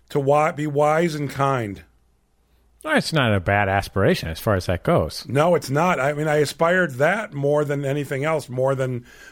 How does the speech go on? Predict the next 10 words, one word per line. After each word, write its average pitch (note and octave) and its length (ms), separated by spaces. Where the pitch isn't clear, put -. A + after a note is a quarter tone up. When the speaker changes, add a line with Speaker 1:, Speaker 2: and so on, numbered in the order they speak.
Speaker 1:
monetary D3+ 720
success, D#3 560
more C#3 300
than C#3 120
anything. C#3 520
That's A2+ 260
what B2+ 140
I B2 80
wanna B2+ 260
be. A#2+ 460